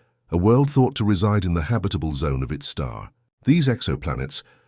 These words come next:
along with countless others identified by missions like Kepler and tess, offer glimpses into the astonishing diversity of planetary systems scattered across the galaxy. Statistical studies suggest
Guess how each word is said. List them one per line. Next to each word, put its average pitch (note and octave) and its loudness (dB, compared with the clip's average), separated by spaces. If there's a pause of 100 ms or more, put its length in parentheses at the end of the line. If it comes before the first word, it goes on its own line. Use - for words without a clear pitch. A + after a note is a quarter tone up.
(220)
along A2 2
with G2+ 0
countless G2 0
others C2 -2
identified C#2+ -2
by C#2+ -2
missions C#2+ -2
like C#2 -4
Kepler - -6
and C2+ -6
tess, D2 -4 (640)
offer G#2+ 0
glimpses G2 0
into D#2 -2
the D#2 -2
astonishing G2 0
diversity D#2+ -2
of C#2 -6
planetary F2 -2
systems C#2+ -4 (200)
scattered E2+ -4
across D2 -6
the E2+ -8
galaxy. B1 -8 (760)
Statistical A2+ -2
studies C2+ -4
suggest C#2+ -4